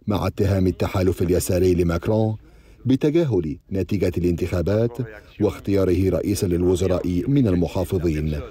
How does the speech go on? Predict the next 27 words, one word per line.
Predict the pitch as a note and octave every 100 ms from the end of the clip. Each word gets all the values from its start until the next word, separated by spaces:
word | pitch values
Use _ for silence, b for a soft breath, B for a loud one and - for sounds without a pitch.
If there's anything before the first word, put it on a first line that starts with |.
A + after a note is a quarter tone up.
| -
داعيا | A#2 G#2+ D3+ B2+ G2 F#2 E2+
المواطنين | G#2+ F#2+ F#2 F#2 G2+ F#2 F#2+
إلى | F#2 G2+ F2
تنظيم | G2+ F#2 F#2+ F2+
احتجاجات | - G2+ F#2+ E2+ G2 A2+ G#2 G#2 G#2+
ضد | G2+ F2
تعيين | F2+ F2+ F2+ G2+ F#2+
بارني، | A2 G2 F2+ D2+ D2 C2 -
بينما | - G#2 F#2 F#2 F2+
أشار | - - F#2
التجمع | F2 G2 F#2 F2 E2
الوطني | D#2+ D#2+ G2 F#2+
اليميني | F2+ F#2+ F2+ F2+ G#2+ G#2 A2 A2 b -
أكبر | E3+ A2 G2+ F#2+
أحزاب | F2+ F2+ G2 F2
التحالف | F2+ A#2+ - D#3+ C3 G2+
اليساري | F#2+ F#2 - F#2 D#2+ D2 D2 D2 b b
قبوله | - D#3 F3+ C#3 F2+ E2 -
المبدئي | G2+ F2+ E2 D2+ D2 G#2 C#3 -
لتعيين | F#2 G2 E2+ F2 F#2+ F#2
بارني، | G2+ F#2+ E2 D2+ D2 D2 -
ومقرنا | B2 A#2+ D3 F#3 A#2 F#2+ F#2 F#2
موافقته | G2+ G2+ G2+ - F#2 F#2+ G2 F#2
باستيفاء | F#2 - G2 - G2+
الرجل | G2 G2 F#2+ G2+ F#2+
لشروط | F2+ G#2+ G2 F#2
معينة، | G#2 F#2+ F2+ F#2+ E2+ D#2 D2+ D#2+